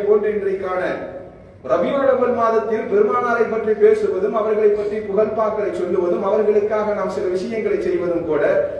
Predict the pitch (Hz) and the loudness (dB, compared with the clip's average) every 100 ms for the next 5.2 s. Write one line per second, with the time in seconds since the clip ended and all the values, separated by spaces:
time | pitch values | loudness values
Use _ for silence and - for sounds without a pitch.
0 | - - 359 170 156 - - - - 247 | -8 -2 0 2 2 2 -2 -4 -2 0
1 | 262 277 254 254 214 202 202 220 247 233 | 0 2 2 6 6 6 4 0 0 0
2 | 220 202 180 180 196 190 175 170 - 202 | -2 -4 -4 -4 -4 -4 -4 -2 0 0
3 | 453 - - - - 214 453 208 196 180 | 0 -6 -10 -8 -2 0 2 2 2 2
4 | 180 170 180 160 156 151 139 139 - - | 0 0 -2 0 0 0 -2 -4 -10 0
5 | 190 - | 2 2